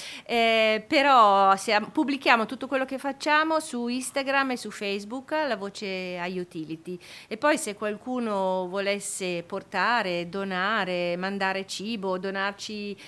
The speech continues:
i punti del, abbiamo una carta fidati, portarci buoni in scuola, adesso ormai è finito, ma ci saranno tante altre,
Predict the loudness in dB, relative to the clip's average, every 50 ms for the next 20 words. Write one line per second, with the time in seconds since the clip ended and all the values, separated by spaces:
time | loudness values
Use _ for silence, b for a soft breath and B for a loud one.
0 | B B B B -10 -10 -8 -6 -6 -4 -2 -2 -2 -4 -4 -4 -4 -4 -4 -4
1 | -4 -4 -4 -4 -6 -6 -4 -2 -2 -2 -2 -2 -2 -2 -2 -2 -2 -2 -2 -2
2 | -2 -2 -6 -8 -8 -8 -6 -4 -2 -2 -4 -4 -6 -8 -8 -6 -4 -4 -4 -4
3 | -4 -6 -8 -4 -4 -4 -4 -4 -6 -6 -4 -4 -4 -4 -4 -4 -2 0 0 0
4 | 0 0 -2 -4 -6 -6 -4 -4 -6 -6 -6 -8 -8 -6 -4 -4 -4 -6 -6 -8
5 | -6 -6 -6 -6 -8 -10 -8 -6 -6 -6 -6 -6 -6 -6 -6 -6 -6 -4 -2 0
6 | 0 -2 -2 -6 -6 -4 -2 -2 -2 -2 -4